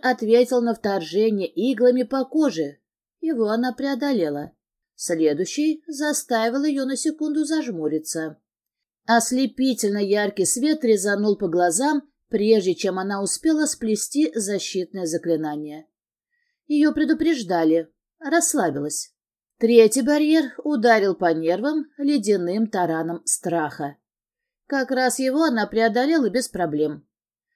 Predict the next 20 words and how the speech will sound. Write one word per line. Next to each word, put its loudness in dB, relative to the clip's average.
Ставить 2
блок 0
против -2
ментального 0
воздействия 0
у -2
нее 0
выходило -2
на -4
автомате. -6
По 4
этой 4
самой 0
причине 0
ее 0
и 2
выбрали 2
для -2
ответственного -2
задания. -4